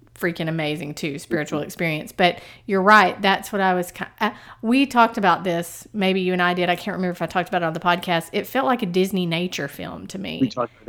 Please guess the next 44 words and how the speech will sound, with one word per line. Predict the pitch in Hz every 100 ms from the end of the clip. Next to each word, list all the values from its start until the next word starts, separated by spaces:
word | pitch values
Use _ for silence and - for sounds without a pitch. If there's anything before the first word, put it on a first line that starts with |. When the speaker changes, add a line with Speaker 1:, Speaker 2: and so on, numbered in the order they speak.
| 107
Speaker 2:
that, | 131
and | 131
it | 107
did. | 127 110 -
It, | 120
yeah, | - 120 120
you, | 127 120 -
<laughs> | -
that's | 220 -
how | 180
you | 165
said | 143 170
it's | 156 -
like | 139 147
watching | 143 156 - 175 131
the | 123
Nature | 131 131 127 139 139
Channel | - 117 113 110
Speaker 1:
It | 247
is. | 269 294 277 226 196 175 180 156 151 - -
Speaker 2:
soundtrack | 156 143 131 110 104
over | 110 98 104
it, | 101 110
and | 123
Speaker 1:
I |
Speaker 2:
that's | 131 135
ex- | 139 262
Speaker 1:
know. | 226
I | 202
was | 202
like, | 214 208
"Oh, | 240 262 254
geez." | 208 202 190 196
And, | - 214 214
but | 240 220 214
here, | 254 -
I |
will | 233 277
say | 320 269
this, | 208 208 214
though. | - 180 175
I | 175
will | 196 190
say | - 180 170 160 175